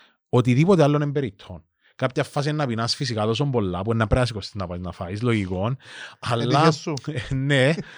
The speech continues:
Speaker 1: αλλά επειδή ο σωστός προγραμματισμός φέρνει το καλύτερο αποτέλεσμα, πρέπει να έχεις και έτοιμο το φαΐ σου για να πάεις να πιέσεις, να φάεις και να επι-, επιστρέψεις το συντομότερο. Γιατί δυστυχώς ή ευτυχώς, δεν μπορεί να σπάζεις συνέχεια την ώρα σου σε πελάρες για οτιδήποτε άλλο.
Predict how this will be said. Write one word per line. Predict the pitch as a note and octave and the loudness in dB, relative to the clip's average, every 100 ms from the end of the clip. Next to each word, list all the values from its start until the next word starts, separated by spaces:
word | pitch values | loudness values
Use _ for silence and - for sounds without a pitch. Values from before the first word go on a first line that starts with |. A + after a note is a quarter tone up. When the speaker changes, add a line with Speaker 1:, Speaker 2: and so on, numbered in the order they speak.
| - G2 | -14 -2
Speaker 1:
αλλά | A#2+ C3+ | 0 2
επειδή | D#3+ C#3 D#3+ | 2 4 2
ο | |
σωστός | D3 - D#3 | 2 0 -2
προγραμματισμός | - E3 D#3 D#3+ E3 B2 G#2+ B2 D3 D3 C3+ - - | 0 2 2 2 2 2 0 2 4 2 0 -4 -2
φέρνει | D3 D3+ | -2 0
το | D#3 | 0
καλύτερο | B2 A#2 A#2+ D3 D3+ | 0 -4 -6 -6 -2
αποτέλεσμα, | B2 A2 C3+ G#2+ G#2+ D3 E3+ - - | -2 0 0 0 2 0 0 -12 -8
πρέπει | - F3+ | 0 2
να | D#3+ | 4
έχεις | E3+ F#3+ - | 2 0 2
και | D3 | 4
έτοιμο | F3+ F#3+ | 6 4
το | G3+ B2 | 4 2
φαΐ | B2 E3+ | -2 -2
σου | - B2 | -2 0
για | A#2+ | 0
να | |
πάεις | B2+ D#3+ | 2 4
να | F#3 | 2
πιέσεις, | - C#3+ D#3+ | 2 0 0
να | F3+ | 0
φάεις | C3+ C3+ D#3+ | -2 -2 -2
και | E3 | -2
να | |
επι-, | D3+ B2 | -2 -4
επιστρέψεις | A#2+ G#2+ - C3 C3+ - - | -4 -6 -4 -6 -6 -8 -8
το | D#3+ | -4
συντομότερο. | F3 C#3+ C3 D#3 A#2 C#2 _ _ _ - - | -2 0 0 0 0 -4 _ _ _ -20 -16
Γιατί | - G#2 A2 D3+ | -4 0 2 2
δυστυχώς | F3 F3+ - F#2 C3 | 2 -2 -4 -2 0
ή | F3+ | 0
ευτυχώς, | - A2+ G2 G#2+ F#2+ - _ - - - _ _ - | -4 -8 -4 -4 -4 -10 _ -20 -20 -20 _ _ -10
δεν | C#3+ - A#3 | -8 -8 0
μπορεί | C#4+ C#4+ | 2 2
να | C#4 B3 | 2 2
σπάζεις | - - D#3+ C#3 C3 | 2 2 0 2 -2
συνέχεια | - B2 A#2 A2 A2+ | -2 -2 -2 0 -2
την | A2 A2 | -2 -2
ώρα | A2+ A2+ G#2 | 0 0 -2
σου | - - | -6 -6
σε | A2 A#2+ A2+ | -6 -2 0
πελάρες | G#2 A2 A2 A2+ A#2 A2 G#2+ G2 G#2+ | 0 0 2 4 2 0 -6 -8 -6
για | A#2 A2 A2 | -6 -4 -4
οτιδήποτε | A2 A2 A2 G#2 G2+ | -4 -2 2 2 2
άλλο. | F#2+ E2+ | 0 -4